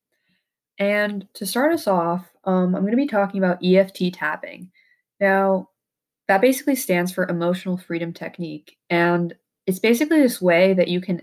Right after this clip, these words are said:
think about your trauma without having a, a flashback or, like, starting to freak out. So the way this works is you tap these different energy points on your body,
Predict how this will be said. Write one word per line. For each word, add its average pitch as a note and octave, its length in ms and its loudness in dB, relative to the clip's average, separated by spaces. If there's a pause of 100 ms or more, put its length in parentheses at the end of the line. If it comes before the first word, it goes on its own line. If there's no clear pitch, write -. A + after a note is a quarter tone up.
(120)
think G3 180 -4
about A3+ 280 -2
your F3 100 -4
trauma F#3 680 -6 (520)
without F#3 320 2
having F3+ 340 2
a, E3 60 0 (100)
a F#3 60 0
flashback D#3+ 720 0 (120)
or, E3 380 0
like, E3+ 180 -4
starting E3 320 -4
to - 80 -20
freak - 260 -8
out. - 280 -6 (540)
So G#3 180 -4
the G#3 100 0
way A3+ 160 2
this D#4+ 240 -2
works F3 440 -2 (100)
is E3+ 340 0
you F3 80 -2
tap G3 460 -4
these A#3 180 -6
different F3+ 400 -6
energy E3+ 320 -4
points F3 380 -6
on D#3+ 100 -10
your D#3+ 100 -14
body, D#3 460 -10